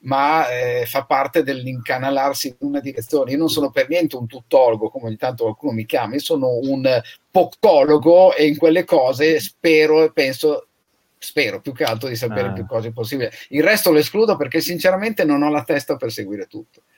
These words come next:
Speaker 2: Certo. E l'ultima cosa che vi chiedo, che poi è collegata ad una, alla chiusura che faremo, se invece, eh, c'è stato, c'è qualche giocatore di qualsiasi sport che commentate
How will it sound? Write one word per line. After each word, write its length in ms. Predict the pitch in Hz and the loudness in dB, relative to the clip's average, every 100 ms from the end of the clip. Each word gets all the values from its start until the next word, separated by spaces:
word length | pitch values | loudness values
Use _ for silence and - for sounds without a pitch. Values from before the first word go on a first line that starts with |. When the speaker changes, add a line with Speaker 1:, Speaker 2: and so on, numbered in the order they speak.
| _ _ | _ _
Speaker 2:
Certo. 480 | - 104 92 104 98 _ _ _ _ _ _ - | -12 -12 -14 -18 -20 _ _ _ _ _ _ -8
E 360 | 143 135 135 | -2 -2 -2
l'ultima 520 | 131 151 214 220 202 | -2 0 0 0 0
cosa 200 | 165 196 | 2 2
che 100 | 185 | 2
vi 120 | 170 160 | 0 -2
chiedo, 420 | - 165 180 208 | 2 4 4 2
che 100 | 151 | 0
poi 200 | - 139 | 2 2
è 40 | |
collegata 360 | 135 131 131 127 | 2 2 2 2
ad 100 | 113 | 0
una, 440 | 120 120 117 110 107 | -2 -4 -2 -2 -2
alla 120 | 113 113 | -4 -4
chiusura 300 | 127 131 139 | -4 -4 -4
che 120 | 139 | -2
faremo, 680 | 143 147 151 156 180 180 - _ | 0 2 2 2 0 -2 -10 _
se 180 | - - | -8 -4
invece, 640 | 175 175 196 208 202 208 - | 0 0 0 2 2 0 0
eh, 800 | 151 143 143 139 135 131 131 - _ 120 113 113 | 4 6 6 6 4 2 -2 -16 _ -20 -20 -20
c'è 160 | - 143 | -10 -10
stato, 520 | - 127 147 170 147 | -6 0 2 2 -2
c'è 420 | - 147 143 120 - _ - | 0 2 2 0 -8 _ -2
qualche 300 | 156 160 139 | 0 0 -2
giocatore 640 | 143 139 139 160 165 139 | -2 -4 0 4 4 4
di 80 | 120 | 0
qualsiasi 420 | 139 131 214 202 | -4 -4 -4 -6
sport 440 | 135 - 135 117 - | -4 2 2 2 -4
che 80 | |
commentate 800 | 113 127 123 120 139 143 151 147 | -12 -10 -6 -2 -2 -2 -4 -6